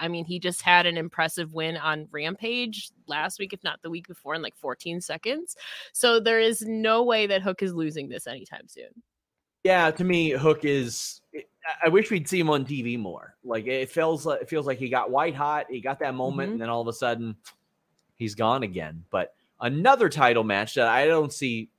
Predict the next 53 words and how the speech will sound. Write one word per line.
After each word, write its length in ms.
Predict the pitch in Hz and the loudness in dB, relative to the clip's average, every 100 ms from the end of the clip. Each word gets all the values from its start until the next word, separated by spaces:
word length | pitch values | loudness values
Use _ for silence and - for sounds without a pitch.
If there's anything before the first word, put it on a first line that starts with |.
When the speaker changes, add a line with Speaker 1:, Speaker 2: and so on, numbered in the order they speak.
| - | -20
Speaker 2:
this 360 | 98 107 107 | -8 -2 -2
changing 400 | - 120 98 90 | -2 -4 -4 -6
hands, 340 | 90 87 82 101 | -6 -6 -6 -8
Pac 400 | - 147 143 - | 2 4 4 0
against 340 | 120 120 113 - | -4 -2 -4 -2
Kip 160 | 131 | -2
Sabian. 560 | - - 131 131 127 120 - _ _ 139 | -2 -2 0 0 -2 -4 -10 _ _ -2
I'm 120 | 151 | 4
glad 260 | 202 240 180 | 8 8 6
to 40 | |
see 160 | 208 160 | -2 0
Kip 200 | 160 - | 0 2
Sabian 500 | 156 131 113 104 87 | 4 4 2 0 0
back. 340 | 78 - - - | -2 -4 -4 4
Uh, 200 | 101 104 | 4 4
I 120 | 120 | 0
keep 200 | - 185 | -2 -2
talking 300 | 147 143 135 | 4 4 4
about 260 | 127 120 110 | 0 0 0
this, 220 | 113 - _ _ _ | -4 -6 _ _ _
this 120 | 131 127 | -6 -4
unique 400 | 127 139 151 - | 0 0 -2 -2
charisma 560 | 139 123 120 120 117 | 0 2 2 2 0
in 80 | 110 | 0
which 180 | 120 - | -2 -4
he 100 | 123 | -8
possesses 560 | 120 107 110 104 110 | -6 0 0 0 -4
that 100 | 110 | -2
a 40 | 120 | 2
lot 180 | 156 156 | 2 2
of 40 | |
people 200 | 160 127 | -2 -2
don't 240 | 117 117 | -2 -4
quite 240 | - 110 104 | -2 -2 0
know 160 | 104 | 2
about. 320 | 101 104 101 - _ _ 131 | 4 4 2 0 _ _ -8
They 100 | 131 | -4
knew 200 | 143 139 | -2 0
him 140 | 135 | 0
a-, 220 | 120 120 | 0 0
as 180 | 113 104 | -2 -2
Miro's 480 | 139 151 143 135 107 | 0 4 6 4 2
buddy 560 | 139 131 127 123 123 | 2 2 2 0 -2
and 240 | 101 104 110 | -2 -4 -4
then 80 | 107 | -6
the 80 | |
guy 180 | 101 123 | 0 0
with 140 | 123 113 | 0 -4
the 80 | |
box 380 | 107 143 139 - | 2 4 4 0
on 100 | 143 | -4
his 160 | 127 - | -4 2
head. 360 | 135 123 117 | 4 4 2